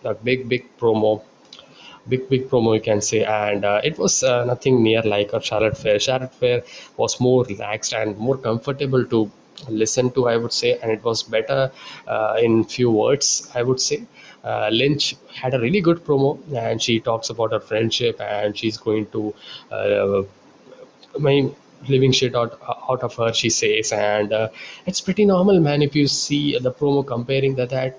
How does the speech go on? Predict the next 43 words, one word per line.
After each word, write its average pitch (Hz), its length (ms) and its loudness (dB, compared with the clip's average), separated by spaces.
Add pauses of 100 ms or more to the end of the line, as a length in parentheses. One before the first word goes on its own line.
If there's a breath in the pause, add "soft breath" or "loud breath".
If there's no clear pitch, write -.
something 139 500 -2
kind 131 220 -2
of 127 120 -10
catchphrase, 120 500 -4
she 127 100 0
didn't 120 300 -2
do 120 240 2
it, 127 200 0 (300 loud breath)
uh, 110 300 0
while 107 320 0 (140)
Charlotte 117 360 -2
said 120 280 -2
that 117 180 -2
she's 110 180 0
a 113 60 -6
catchphrase, 117 680 -4
but, 107 200 -2
uh, 98 260 -2 (800)
Becky 131 300 -2
Lynch, 135 360 0 (300 loud breath)
uh, 117 80 -10
had 120 240 -4
a 117 80 -4 (280)
really 185 200 4
good, 175 260 2 (100)
uh, 120 200 0 (200)
uh, 110 200 0
kind 117 240 -2
of 113 100 -6
investing 139 580 0
or 135 100 0
emotional 143 440 0
promo, 143 360 2
but, 127 220 -4 (420 loud breath)
uh, 120 220 0
at 135 100 0
the 151 140 2
end 156 120 2
of 147 120 -2
the 147 80 0
day, 131 320 2 (520)
you 143 120 4
have, 120 360 0